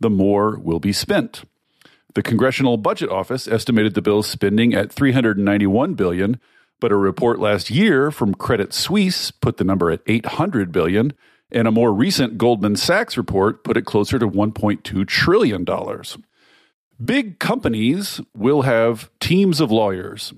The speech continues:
to tell them when they qualify for the tax credits.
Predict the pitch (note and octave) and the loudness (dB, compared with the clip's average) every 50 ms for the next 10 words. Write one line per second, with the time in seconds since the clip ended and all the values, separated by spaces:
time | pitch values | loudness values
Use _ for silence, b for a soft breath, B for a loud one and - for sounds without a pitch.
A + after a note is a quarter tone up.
0 | - - - A#2+ - - - D3+ C#3 G2 G2+ F#2+ G2+ A2+ G#2+ - A2 A#2 B2+ C3+ | -16 -8 -6 -4 -2 0 0 0 0 0 -2 0 0 -2 -2 0 0 2 2 2
1 | C#3 C3 A#2+ A#2 - B2 A2 G#2 F#2 - - F2+ F2+ F#2+ G2 - G#2+ G#2+ G#2 C#3 | 2 2 0 0 0 0 0 0 -2 -2 0 0 0 0 0 -2 -2 -2 0 0
2 | C#3+ D3+ - - - F#2+ D#2+ - - - - - | 0 -2 -2 -2 -2 -2 -2 -2 -6 -10 -12 -14